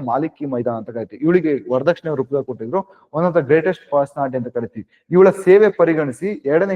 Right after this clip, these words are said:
ಇಬ್ರಾಹಿಂ ಆದಿಲ್ ಶಾ ಏನ್ ಮಾಡ್ತಾ ಹೋಗ್ತಾನೆ, ಒಂದ್ ಕೆರೆ ಕಟ್ಟಿಸ್ತಾನೆ, ಒಂದ್ ಬಾವಿ ಕಟ್ಟಿಸ್ತಾನೆ, ಚಾಂದ್ ಬಾವಡಿ ಅಂತ. He built a water tank called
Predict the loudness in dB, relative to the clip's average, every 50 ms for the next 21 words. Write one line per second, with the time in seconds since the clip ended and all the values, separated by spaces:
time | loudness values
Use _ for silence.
0 | -4 -4 -2 -2 -2 -2 -2 -2 -4 -4 -4 -6 -6 -6 -6 -4 -4 -4 -4 -4
1 | -4 -4 -6 -4 -4 -6 -6 -6 -6 -4 -2 -2 -2 -2 -4 -8 -10 -12 -20 -20
2 | -20 -20 _ _ -14 -14 -8 -2 0 0 0 0 -2 -4 -6 -12 -12 -14 -18 -20
3 | -20 _ _ _ _ _ _ _ _ -2 0 0 0 0 0 -2 -2 0 2 2
4 | 2 0 -2 -4 -6 -6 -6 -8 -8 -8 -8 -8 -10 _ _ _ _ _ _ _
5 | _ _ _ _ _ _ _ _ _ _ _ _ _ _ -14 -12 -10 -8 -8 -8
6 | -4 0 0 0 0 -2 -8 -18 -20 _ -2 -2 -2 0 -2 -4 -6 -6 -8 -6
7 | -2 -2 -2 -2 -2